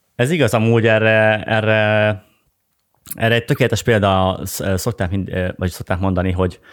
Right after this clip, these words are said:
ha, ha politikai együttműködésről van szó, akkor működjünk együtt azokon a dolgokon, amiben egyetértünk.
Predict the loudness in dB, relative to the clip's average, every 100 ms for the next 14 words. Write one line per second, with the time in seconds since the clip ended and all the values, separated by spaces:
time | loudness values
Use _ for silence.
0 | -20 -20 _ _ -4 -2 0 0 0 0
1 | 0 0 -2 -2 0 0 0 0 0 0
2 | 0 -2 0 0 -2 -6 -8 -2 0 2
3 | 2 2 0 -2 -2 -2 -2 -4 -2 -2
4 | -2 -2 0 0 0 0 0 0 -4 -12
5 | _ _ -6 -4 0 -2 -2 -2 -2 -4
6 | -6 -8 -10 -14